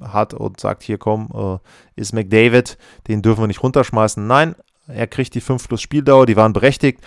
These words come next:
Ich würde jetzt auch nicht sagen, dass man da jetzt unbedingt eine Sperre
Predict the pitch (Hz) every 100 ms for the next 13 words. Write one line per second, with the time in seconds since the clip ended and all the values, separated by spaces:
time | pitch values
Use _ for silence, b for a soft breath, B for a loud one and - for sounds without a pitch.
0 | b b - - 131 127 - 120 127 147
1 | 143 135 127 123 110 107 117 117 - 131
2 | 127 117 120 113 107 98 b b b b
3 | - 175 180 196 185